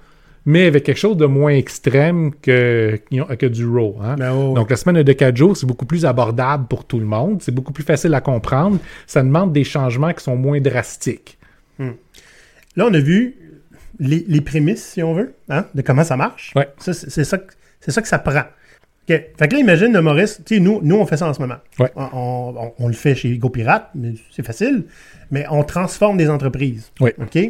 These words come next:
Speaker 2: qui s'en vont vers ça. Et, euh, là, imagine, là, que quelqu'un qui fait, « Oh my God, je veux ça. » Puis, euh, qu'est-ce, com-, comment on approche ça ? Ils, ils viennent nous voir. Qu'est-ce qui se passe ?
Speaker 1: OK.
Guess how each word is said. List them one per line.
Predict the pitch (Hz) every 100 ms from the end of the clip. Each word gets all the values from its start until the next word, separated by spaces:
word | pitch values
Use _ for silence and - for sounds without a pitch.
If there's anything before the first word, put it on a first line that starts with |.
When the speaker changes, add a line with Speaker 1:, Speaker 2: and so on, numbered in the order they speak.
| - _
Speaker 2:
qui | -
s'en | 165 151
vont | 160
vers | 147 120
ça. | - 117 _ _ _ - - _ 147
Et, | 151 180 196 - _ 143
euh, | 143 139 135 127
là, | 151 247
imagine, | 180 160 190 247
là, | 220
que | 151 143
quelqu'un | 143 202
qui | -
fait, « | 139
Oh | 196
my | 165 156
God, | 175 135
je |
veux | 151
ça. » | 160 175 151 - _ - -
Puis, | 151 151 147 143
euh, | 139 139 135 - _
qu'est-ce, | 226 220 - _
com-, | 180 175
comment | 170 214
on |
approche | 165 156 -
ça ? | 165 - _ _ _ _ _ _ _ _ _
Ils, | 151 185
ils | 151
viennent | 202 202
nous | 165
voir. | 175 123
Qu'est-ce | - 202
qui | -
se |
passe ? | 151 113 - - _ _ -
Speaker 1:
OK. | 175 190